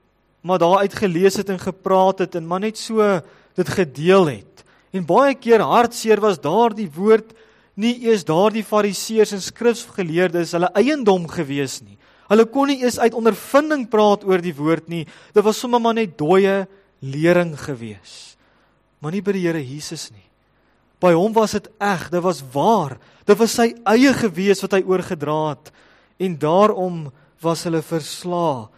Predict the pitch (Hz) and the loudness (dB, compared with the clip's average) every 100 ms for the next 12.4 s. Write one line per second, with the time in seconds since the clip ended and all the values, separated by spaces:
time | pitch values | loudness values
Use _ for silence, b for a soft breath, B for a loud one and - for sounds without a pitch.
0 | b b - 165 165 165 143 127 160 180 | b b -6 -2 0 0 -2 -4 0 0
1 | 143 107 b b b - 147 147 143 139 | 0 -8 b b b -10 -8 -4 -4 -4
2 | 120 127 120 123 117 117 117 147 160 160 | -6 -10 -10 -12 -12 -12 -10 -8 -4 -2
3 | 170 147 147 220 185 107 b b b b | -4 -6 -6 -4 -4 -8 b b b b
4 | b - 151 160 - - 214 208 - 196 | b -12 -8 -8 -10 -4 -2 -2 -4 -4
5 | 160 170 170 160 151 139 147 139 131 - | -2 -2 -2 -8 -12 -10 -8 -8 -10 -12
6 | 131 123 - 104 101 _ b b b 185 | -12 -12 -14 -20 -20 _ b b b -2
7 | 196 262 269 196 185 208 208 208 b b | 0 2 4 4 4 4 4 2 b b
8 | b - 180 - 214 202 185 190 185 185 | b -8 -8 -2 2 2 0 -2 -2 -2
9 | 190 151 165 180 156 - _ _ _ _ | -4 -2 0 0 -2 -12 _ _ _ _
10 | _ _ 185 220 202 208 208 220 202 180 | _ _ -4 0 2 4 2 2 4 4
11 | 196 269 277 208 214 196 180 165 165 123 | 2 0 -2 -2 2 2 2 -2 -8 -6
12 | 127 98 - | -8 -8 -18